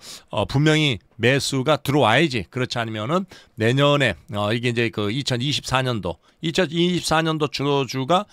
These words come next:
반도체라고 제가 설명을 드렸어요. 반도체. 지금 에이치피에스피 같은 거,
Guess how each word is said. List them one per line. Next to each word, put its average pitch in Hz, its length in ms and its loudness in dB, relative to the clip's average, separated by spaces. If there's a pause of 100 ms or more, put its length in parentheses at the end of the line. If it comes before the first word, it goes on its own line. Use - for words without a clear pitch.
(220)
반도체라고 160 560 0
제가 127 160 -2
설명을 110 360 -6
드렸어요. 92 240 -4
반도체. 98 420 -8
지금 147 180 -4
에이치피에스피 147 560 -4
같은 131 300 -4
거, 107 180 2